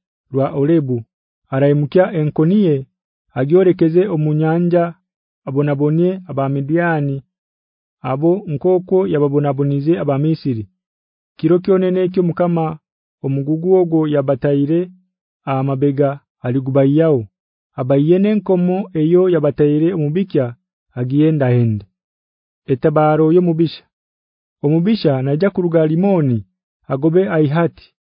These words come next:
aletwe Migironi. Ebikwato bye abibike Mikimashi. Barashabuka ekyambo nibairuka iruka,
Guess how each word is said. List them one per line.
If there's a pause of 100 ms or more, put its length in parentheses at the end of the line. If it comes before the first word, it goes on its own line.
(180)
aletwe
Migironi. (560)
Ebikwato
bye (100)
abibike (320)
Mikimashi. (1000)
Barashabuka
ekyambo
nibairuka
iruka,